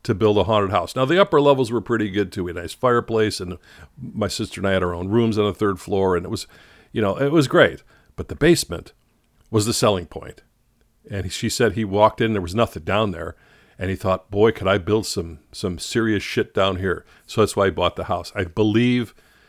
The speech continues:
in nineteen sixty-six, he paid about eighteen grand for the place, and the last time it sold was about three point four million dollars. Fascinating to me, and you wonder about inflation, how things change.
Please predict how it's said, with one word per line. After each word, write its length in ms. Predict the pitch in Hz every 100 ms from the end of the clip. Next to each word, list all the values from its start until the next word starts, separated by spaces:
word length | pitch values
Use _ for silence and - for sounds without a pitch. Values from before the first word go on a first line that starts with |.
| _
in 120 | 90
nineteen 380 | 107 104 - 107
sixty-six, 800 | - 104 92 - 95 - 92 -
he 80 | 95
paid 240 | - 95
about 240 | 98 95 -
eighteen 500 | 98 95 - 95 85
grand 420 | 87 87 87 85
for 120 | 85
the 100 | 80
place, 380 | - 85 87 -
and 80 | 92
the 80 | 87
last 340 | 101 120 -
time 220 | 139 139
it 80 | 135
sold 240 | - 139
was 100 | 123
about 240 | 107 107 -
three 160 | 113
point 300 | - - 92
four 220 | - 92 90
million 320 | 90 87 82
dollars. 380 | 82 - - - - - _ _ _
Fascinating 760 | - - 131 - 117 101 92 85
to 140 | 101
me, 100 | 98
and 80 | 87
you 80 | 90
wonder 220 | 117 107
about 240 | 101 104
inflation, 520 | 92 - 104 101 104
how 140 | 92 98
things 300 | - 101 -
change. 360 | 104 107 107